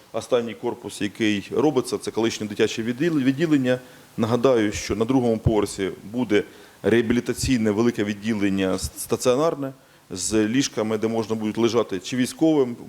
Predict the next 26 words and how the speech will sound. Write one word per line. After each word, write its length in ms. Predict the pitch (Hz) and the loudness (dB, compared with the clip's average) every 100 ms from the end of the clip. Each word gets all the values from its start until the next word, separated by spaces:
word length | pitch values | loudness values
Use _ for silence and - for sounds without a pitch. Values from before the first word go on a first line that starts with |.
| 90 | -8
по-, 120 | 120 | -4
подальшому 540 | 104 117 123 120 - 117 | -2 2 2 0 -4 -8
лікуватися, 640 | 117 117 120 - 107 90 | -8 -4 -4 -4 -8 -10
чи 380 | - - 120 110 - - - | -10 -6 -4 -4 -6 -18 -10
іногороднім 540 | 110 113 139 160 135 120 | 0 2 2 2 0 -2
людям, 300 | 123 117 110 104 - - - | -4 -4 -6 -10 -20 -20 -6
е, 140 | - 98 | -2 -2
щоб 200 | - 113 | -2 -4
не 80 | 117 | -4
шукати 340 | - 123 113 | 2 0 2
готелі 400 | 110 117 117 104 | -2 2 2 2
і 20 | |
так 160 | 101 104 | -2 0
далі. 300 | 101 98 92 | 2 2 0
На 140 | 98 | -2
першому 420 | 127 160 139 120 113 | 0 0 0 -4 -2
поверсі 420 | 127 117 104 101 | 0 0 0 -6
буде 220 | 110 117 | -2 0
паліативне 500 | 110 104 101 101 98 | 2 0 0 -4 -4
відділення. 520 | 98 113 147 120 110 107 - - - | -4 0 0 2 0 -4 -12 -10 0
Ми 100 | 110 | 2
звідти 280 | 131 135 | 2 2
виселили 480 | 123 131 127 104 101 | 2 4 2 2 0
повністю 500 | 101 131 107 101 - | 2 2 2 -4 -2
лабораторію, 600 | 107 123 131 170 151 120 | 0 0 0 0 2 0
бухгалтерію, 720 | 104 110 117 117 160 131 120 | -2 0 0 2 2 2 0